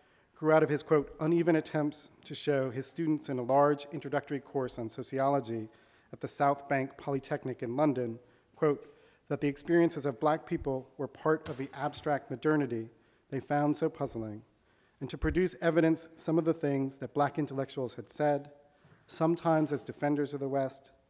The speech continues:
sometimes as its sharpest critics, about their sense of embeddedness in the modern world." In conceiving of this part of the program, we asked our si-, six distinguished panelists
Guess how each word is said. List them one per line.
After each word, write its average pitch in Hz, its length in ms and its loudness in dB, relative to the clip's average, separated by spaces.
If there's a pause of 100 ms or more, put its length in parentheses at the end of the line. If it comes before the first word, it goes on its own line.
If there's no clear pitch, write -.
(200)
sometimes 131 720 -4
as 135 140 -10
its 127 120 -14
sharpest 135 440 -6
critics, - 540 -6 (640)
about 147 340 2
their 143 120 2
sense 139 340 -2
of 135 100 -6
embeddedness 123 800 -4 (140)
in 135 60 -10
the 127 60 -8
modern 113 360 -8
world." 107 400 -10 (1300)
In 156 100 -4
conceiving 214 440 2
of 175 80 8
this 165 120 2
part 165 200 0
of 151 60 -2
the 147 80 2
program, 147 540 0 (380)
we 147 120 0
asked 156 300 2
our 143 80 -2
si-, - 280 -8
six - 400 -2
distinguished 147 520 -4
panelists 156 520 -2